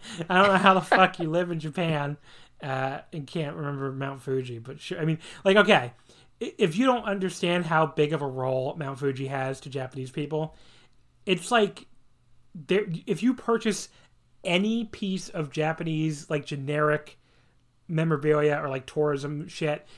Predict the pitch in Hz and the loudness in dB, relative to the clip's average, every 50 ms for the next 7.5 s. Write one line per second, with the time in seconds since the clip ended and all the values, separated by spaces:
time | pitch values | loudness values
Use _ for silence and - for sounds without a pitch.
0 | - _ _ 143 135 180 208 233 233 208 196 196 185 180 151 147 - - - - | -20 _ _ 0 2 4 4 4 4 4 2 2 0 0 -4 -4 -4 -6 -2 -2
1 | 165 160 160 160 160 - - 160 143 139 127 147 127 - 135 139 131 - - 143 | 0 0 2 0 0 0 0 0 0 0 -4 -8 -8 -8 -10 -10 -8 -4 -4 -4
2 | 131 117 120 - - - - _ _ - - _ - 190 156 180 175 160 180 170 | -4 -4 -8 -12 -14 -16 -20 _ _ -20 -20 _ -2 2 4 4 4 4 2 2
3 | - - 202 202 - 190 - 196 185 175 170 160 196 190 165 - 180 175 175 160 | 4 4 4 4 2 2 2 2 2 2 0 -2 -2 -2 0 0 2 2 2 2
4 | 156 160 147 135 131 131 131 131 - - - - 151 147 - 190 214 214 208 196 | 0 -4 -6 -6 -6 -8 -10 -12 -14 -18 -20 -18 -18 -2 2 2 4 4 2 0
5 | 175 160 147 147 147 147 151 175 208 202 202 202 202 202 196 180 175 175 180 175 | -2 -2 -6 -8 -8 -6 -6 -4 -4 -4 -2 -4 -4 -4 -2 0 2 2 2 2
6 | 170 - - - 175 170 170 160 160 156 - - 160 156 156 156 143 143 135 - | -2 -6 -6 -4 -2 -2 0 -2 -4 -4 -4 -4 -4 -4 -4 -4 -6 -8 -6 -4
7 | 156 151 139 - 147 139 135 131 127 | -4 -4 -4 -4 -4 -4 -4 -4 -6